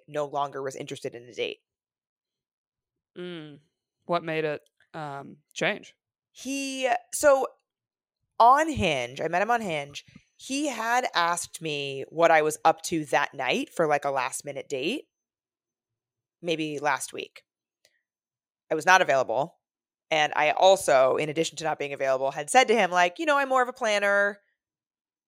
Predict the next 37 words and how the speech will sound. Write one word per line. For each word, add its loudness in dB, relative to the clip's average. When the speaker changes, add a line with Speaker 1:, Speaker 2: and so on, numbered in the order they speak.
Speaker 1:
da, 6
da, 6
da." 8
Like, 2
that's 4
not 2
a 0
deal 2
breaker -2
for -16
me -4
that -4
he -8
asked -8
for -2
a 2
last -2
minute -10
date -8
that -4
one -4
time. -12
Speaker 2:
Mm-hmm. -16
Speaker 1:
Gave 4
him 0
my 6
number. 2
He 0
asked 2
for -6
my -2
number. 0
I 2
gave -4
it -10
to -10
him. -8